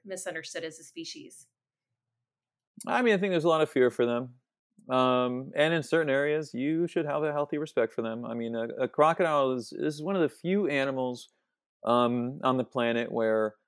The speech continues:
Speaker 2: a human can, um, be looked at as a meal in a, in a real way, you know? I mean, when sharks bite people, they generally don't consume them. They just test bite them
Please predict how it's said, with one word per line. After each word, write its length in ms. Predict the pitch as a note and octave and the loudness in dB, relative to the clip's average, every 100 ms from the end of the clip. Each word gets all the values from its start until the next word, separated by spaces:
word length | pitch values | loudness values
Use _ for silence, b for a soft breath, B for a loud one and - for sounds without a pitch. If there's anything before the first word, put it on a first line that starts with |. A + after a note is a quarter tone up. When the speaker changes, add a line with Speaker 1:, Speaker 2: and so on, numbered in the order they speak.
| _ _ - | _ _ 2
Speaker 2:
a 120 | A#2 | 2
human 640 | A#2 D3 D3 C3+ B2 B2+ - | 4 2 2 2 0 -2 -8
can, 460 | - A#2 A2 A2 - | -4 -2 0 -2 -4
um, 460 | A2+ G#2+ G#2 G#2 A2 _ _ _ _ - | -2 0 -2 -4 -8 _ _ _ _ -4
be 140 | B2+ | 2
looked 200 | B2+ A#2+ | 4 4
at 120 | A#2+ A2+ | 4 2
as 120 | A2 | 0
a 60 | |
meal 340 | G#2 G2+ G2+ - _ _ _ _ _ _ _ _ | -4 -4 -6 -12 _ _ _ _ _ _ _ _
in 220 | - A2 | -6 -4
a, 160 | G#2+ G2+ | -2 -2
in 180 | G#2+ G#2+ | -2 -2
a 60 | |
real 260 | G2+ G#2+ G#2 | 2 4 4
way, 320 | G#2 G2 G#2+ A2 _ - | 4 2 0 -4 _ -8
you 140 | G#2+ | -4
know? 320 | G2+ G2+ A#2 - | -2 -4 -6 -8
I 60 | |
mean, 140 | A2+ A2+ | -4 -2
when 80 | A2+ | 0
sharks 320 | - C3 - | 4 4 6
bite 200 | - A2 | 4 4
people, 420 | B2 A2 A#2 G#2+ | 2 0 2 2
they 140 | G#2+ G#2+ | 2 0
generally 420 | - C3+ D3 B2 | 0 0 0 2
don't 240 | A#2 A#2 | 2 0
consume 460 | - A2 - A2 G2+ | -4 -12 -6 -4 -4
them. 240 | G2 G2+ - _ _ _ _ | -6 -12 -18 _ _ _ _
They 100 | A#2 | 2
just 240 | G#2+ G#2+ - | 2 0 0
test 220 | G#2+ - | 0 2
bite 240 | G2+ G2 - | 0 0 -4
them 260 | - A2+ | -12 -12